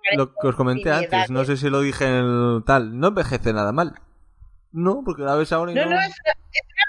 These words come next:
Speaker 1: peli que envejece muy bien y es lo que ha dicho el Cebolla, que es que los personajes son, o se-, o sea, son un punto fuerte de esta película. Aparte de la manera en la que están rodadas algunas escenas, que en aquella época, quiero decir,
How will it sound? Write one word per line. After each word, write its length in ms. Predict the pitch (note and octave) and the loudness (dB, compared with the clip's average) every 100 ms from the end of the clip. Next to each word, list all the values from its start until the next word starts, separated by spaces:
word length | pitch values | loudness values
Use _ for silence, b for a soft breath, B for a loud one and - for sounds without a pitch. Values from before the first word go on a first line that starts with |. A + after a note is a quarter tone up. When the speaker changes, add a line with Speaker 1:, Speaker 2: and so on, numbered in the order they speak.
| F#4+ | 2
Speaker 1:
peli 120 | F4 D4+ | 0 0
que 80 | |
envejece 360 | C4 B3+ B3+ B3 | 0 2 2 0
muy 160 | A3 G#3 | -2 0
bien 260 | C4+ D#4+ | 0 0
y 60 | C4+ | 0
es 80 | C4+ | 0
lo 80 | |
que 80 | C#4 | 0
ha 40 | D#4+ | -2
dicho 380 | D#4 - C4+ A#3 | -4 -2 0 0
el 160 | G#3 | -2
Cebolla, 420 | G3+ F#3+ A3 C#4+ A#3 | -4 -2 0 0 0
que 80 | |
es 60 | A3 | 0
que 200 | - C4+ B B B - | 2 2 B B B -2
los 140 | G#3+ | 0
personajes 540 | A3+ A#3 G#3+ G#3+ C4+ | 0 0 0 0 0
son, 320 | C4 D4+ D4+ - _ _ | 2 2 2 -6 _ _
o 200 | G3+ A3 - A3 | 2 2 2 0
se-, 140 | A3+ | 0
o 40 | A3 | 0
sea, 180 | A#3+ | 0
son 140 | A#3+ B3 | 0 2
un 120 | B3+ | 2
punto 300 | B3+ B3+ A#3 | 0 2 0
fuerte 360 | - A#3 A3 G#3+ | 2 0 2 0
de 100 | G#3 | 0
esta 240 | G3+ G3 | -4 -4
película. 560 | F#3 C4 A#3 F#3+ E3+ B B B B B - | -2 -2 2 2 2 B B B B B -2
Aparte 540 | G#3 G#3 A3 A3 A#3 C#4+ C4+ | 0 2 0 0 0 0 0
de 60 | A3+ | 0
la 120 | G#3 | -2
manera 340 | F#3+ F#3 F#3+ G3+ | -4 -4 0 0
en 60 | |
la 80 | G3+ | 0
que 80 | G#3+ | -4
están 420 | G#3+ G#3 F#3+ G3+ | -2 0 0 -2
rodadas 380 | G3 F#3+ G3 G3 | 0 2 2 2
algunas 360 | G3+ G3 G3+ G#3 | 0 0 0 0
escenas, 480 | G3 G#3 G3 A3 C4+ | -2 -2 0 0 -2
que 120 | - | -2
en 80 | F#3+ | -2
aquella 380 | E3+ E3+ D#3+ E3+ | -2 -2 -2 2
época, 400 | D#3+ E3+ F#3 G#3+ | 2 0 0 0
quiero 140 | A3 G3 | 2 0
decir, 160 | A3 | 0